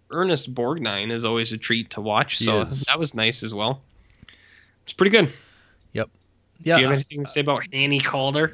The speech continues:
Speaker 2: Uh, no, I watched this a few years ago. Uh, I too was, uh, taken aback by the rapiness of it.
Speaker 1: Rape.
Speaker 2: Yeah, 'cause they, and they really drive home, "Hey, remember when she was raped in the first ten minutes of this movie?"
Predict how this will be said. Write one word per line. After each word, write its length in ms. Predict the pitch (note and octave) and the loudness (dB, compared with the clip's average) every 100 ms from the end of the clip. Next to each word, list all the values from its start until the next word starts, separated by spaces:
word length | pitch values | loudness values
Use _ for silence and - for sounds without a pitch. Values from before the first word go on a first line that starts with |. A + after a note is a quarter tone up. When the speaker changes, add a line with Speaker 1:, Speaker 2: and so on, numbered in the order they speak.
| - | -2
Speaker 2:
Uh, 460 | D#3 F3+ G3 G#3 A3 | 0 2 2 0 -2
no, 120 | B3 | -2
I 80 | C#4 | 0
watched 240 | A3 G#3+ | -2 -2
this 80 | F3+ | -4
a 40 | |
few 160 | - F3+ | -2 0
years 260 | D3 C#3+ | 0 0
ago. 280 | C#3 C#3 D#3+ - | 0 0 0 -4
Uh, 420 | - A#2 A#2 A#2+ - | -2 0 0 0 -2
I 140 | A2+ A#2 | 0 0
too 420 | - A#2+ C3 C3 | 2 2 2 2
was, 220 | A#2 G#2 | 2 2
uh, 320 | G2+ F#2 F#2 - | 2 2 -2 -4
taken 220 | - A#2 | -6 -4
aback 360 | G#2+ F2+ F2+ A#2 - | -4 -2 -4 -4 -6
by 280 | F#2+ F2+ F2 | -2 0 0
the 260 | E2+ E2+ - - - | -4 -6 -8 -14 -14
rapiness 640 | D#2+ F2+ - G2+ A2+ - | -8 -6 -4 -2 -2 -4
of 100 | B2 | -6
it. 140 | D#3 D3+ B2 _ _ - - - - | -6 -8 -14 _ _ -20 -12 -8 -6
Speaker 1:
Rape. 200 | - - - - - | -6 -8 -12 -14 -10
Speaker 2:
Yeah, 260 | D#2+ D#2+ - - | -8 -8 -12 -6
'cause 140 | A2 | 0
they, 120 | A#2+ | 0
and 140 | B2 C3+ | 2 2
they 100 | C#3 | 4
really 640 | B2+ E3+ F#3+ F#3 F3+ E3 | 6 8 10 10 8 4
drive 400 | A#2+ C3 C3 B2+ | 2 2 2 2
home, 400 | A2 G#2+ G#2+ G2+ | 0 -2 -2 -2
"Hey, 440 | F2 A#2 B2+ F2 - | 0 0 2 -2 -4
remember 280 | G2 A#2+ A#2+ | -6 -4 -2
when 100 | B2+ | -2
she 120 | - | -2
was 160 | A2 F2+ | -4 -6
raped 400 | F2 G2+ A#2+ - | -8 -8 -8 -10
in 80 | |
the 60 | A#2 | -10
first 340 | - B2 - - _ | -8 -8 -8 -10 _
ten 160 | - B2 | -8 -6
minutes 240 | B2 B2+ | -4 -4
of 60 | C3 | -4
this 100 | A2+ | -4
movie?" 360 | C3 C3 D3+ | -4 -4 -6